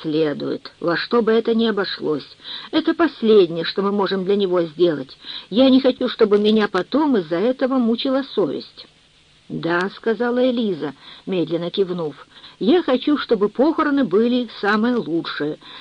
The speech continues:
какие только можно устроить за деньги. Я обо всем договорюсь с Джоном Хайнсом, когда буду с ним разговаривать.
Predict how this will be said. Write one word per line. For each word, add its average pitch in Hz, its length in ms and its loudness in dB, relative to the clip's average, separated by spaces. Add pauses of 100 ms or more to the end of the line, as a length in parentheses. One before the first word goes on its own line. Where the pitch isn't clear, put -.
(120)
какие 220 280 2
только 240 320 2
можно 247 300 2
устроить 254 540 2
за 254 120 2
деньги. 151 520 -4 (400)
Я 220 280 4
обо 190 160 0
всем 208 320 2
договорюсь 190 640 2 (140)
с - 60 -8
Джоном 208 420 0
Хайнсом, 214 680 -2 (280)
когда 190 320 0
буду 190 240 2
с 214 100 -8
ним 185 160 -4
разговаривать. 151 840 -4